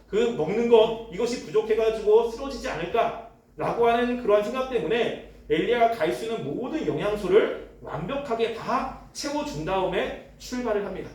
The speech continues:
근데 그렇게 해서 간 곳이 어딥니까? 바로 우리가 구 절, 아니, 팔 절 말씀해 보면, 네, 이렇게 이야기하죠. "이에 일어나 먹고 마시고 그 음식물의 힘을 의지하여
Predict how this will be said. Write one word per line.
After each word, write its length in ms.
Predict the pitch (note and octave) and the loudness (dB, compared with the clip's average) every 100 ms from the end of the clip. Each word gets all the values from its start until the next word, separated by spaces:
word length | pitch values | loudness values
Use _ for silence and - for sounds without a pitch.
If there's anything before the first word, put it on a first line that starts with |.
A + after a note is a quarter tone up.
| - - - - - - - - - | -20 -20 -20 -20 -20 -20 -20 -20 -8
근데 260 | G3+ A#3 A#3+ | 2 2 4
그렇게 580 | G3+ G3 G#3+ G#3+ - G#3+ | 2 2 2 2 2 0
해서 460 | G3 F#3 A#3 - | 0 2 0 -2
간 240 | - - D#3+ | -8 -6 -2
곳이 220 | F3 A3+ | -2 0
어딥니까? 680 | A#3+ D3+ D3 D3 - - - - - - - - - - | -2 -2 -4 -2 -4 -4 -10 -18 -20 -20 -20 -20 -20 -18
바로 560 | - D3+ E3+ A#3 - - - - | -6 2 2 2 -2 -10 -18 -6
우리가 520 | D3+ E3+ E3+ - - - | -2 2 0 -2 -12 -14
구 100 | D3+ | -6
절, 440 | F3+ F3 - - - - - | 2 4 2 -2 -16 -16 -14
아니, 280 | - - - | -12 -14 2
팔 180 | A3 A#3 | 4 6
절 140 | B3+ | 6
말씀해 320 | G#3 G3 F#3+ | 4 2 -2
보면, 480 | E3 C#3+ D3+ B2+ - A#2 | 0 2 0 0 -6 -10
네, 140 | A2 | -6
이렇게 260 | - F#3+ F3 | -2 -2 2
이야기하죠. 800 | D3 C#3+ C#3 A#2+ C3+ - - - - - - | 4 4 2 0 -2 -4 -6 -14 -20 -20 -18
"이에 300 | E3 F#3+ B3 | -4 2 2
일어나 480 | E3+ F#3+ F#3+ F#3+ D3 | 2 2 4 4 2
먹고 340 | C#3+ - A3+ A3 | 2 2 4 4
마시고 720 | D3 F#3 F3 D3+ G#3 - - | 2 -2 -2 2 4 2 -2
그 160 | F#3+ G3+ | -2 0
음식물의 840 | C#3 D#3 E3 G3+ F#3+ F#3 - - | 0 -4 -8 -8 -2 0 0 0
힘을 340 | G#3 G3 D3+ | -2 -4 -2
의지하여 880 | C#3+ D#3 F3 D#3+ C#3+ C#3 - - - | -2 -2 2 2 4 2 0 -4 -12